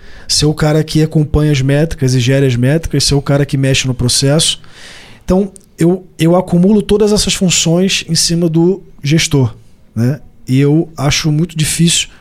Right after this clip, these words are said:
na minha visão, que o gestor consiga fazer bem feito todas essas coisas. Então, a primeira provocação que eu deixo aqui. Se você tem um gestor na tua operação aí, você que tá ouvindo agora, o cara é um bom líder,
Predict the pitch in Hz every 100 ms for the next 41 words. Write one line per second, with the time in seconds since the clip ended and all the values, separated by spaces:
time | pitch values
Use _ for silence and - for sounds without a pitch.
0 | - 123 135 147 131 127 151 - - -
1 | - - 139 139 165 165 147 160 160 143
2 | 147 147 156 - 151 151 156 147 143 147
3 | 151 - 127 110 110 110 147 156 180 180
4 | 165 160 147 151 147 147 143 - - -
5 | - 135 143 147 - 110 95 - - -
6 | - - - - - 196 208 - 277 262
7 | 240 214 190 - 220 214 214 220 208 190
8 | - 180 170 190 185 160 185 - 175 165
9 | 185 185 139 127 107 95 - - - -
10 | - - - - - - - 226 226 190
11 | 226 180 208 139 98